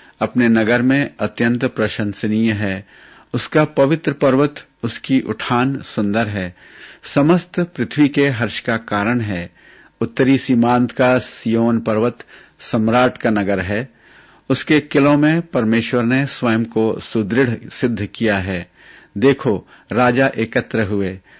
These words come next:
उन्होंने एक साथ नगर पर आक्रमण किया, पर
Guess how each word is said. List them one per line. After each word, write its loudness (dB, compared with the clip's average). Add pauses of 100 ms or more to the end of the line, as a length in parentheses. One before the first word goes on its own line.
(280)
उन्होंने 4
एक 0
साथ 0 (280)
नगर 2
पर -4
आक्रमण -2
किया, -6 (360)
पर 0